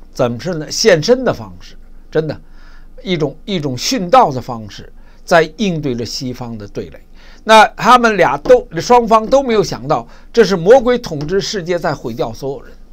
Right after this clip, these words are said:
我们跟大家讲述，其实也是这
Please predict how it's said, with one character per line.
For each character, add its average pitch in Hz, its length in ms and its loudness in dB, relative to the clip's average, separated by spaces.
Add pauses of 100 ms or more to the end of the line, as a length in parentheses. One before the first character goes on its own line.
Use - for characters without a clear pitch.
(1400)
我 156 140 2
们 202 80 2
跟 233 140 4
大 240 60 6
家 226 120 8
讲 143 300 -2
述， 185 180 -6
其 226 240 -4
实 202 140 -8
也 110 180 -8
是 123 120 -12
这 165 220 0